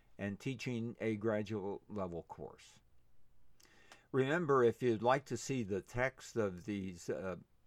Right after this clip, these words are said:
podcasts, you can go to my blog at bill pickett dot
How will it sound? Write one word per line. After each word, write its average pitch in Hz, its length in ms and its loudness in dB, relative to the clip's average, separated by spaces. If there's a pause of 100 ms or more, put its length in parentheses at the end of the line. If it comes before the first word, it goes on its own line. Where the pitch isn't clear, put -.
(640)
podcasts, 101 640 0 (560)
you 113 120 -2
can 120 200 -2
go 127 240 6
to 120 260 -4
my 101 340 2
blog 104 680 2 (560)
at 98 300 -2 (320)
bill 135 400 0 (180)
pickett 127 320 -2 (400)
dot 107 360 2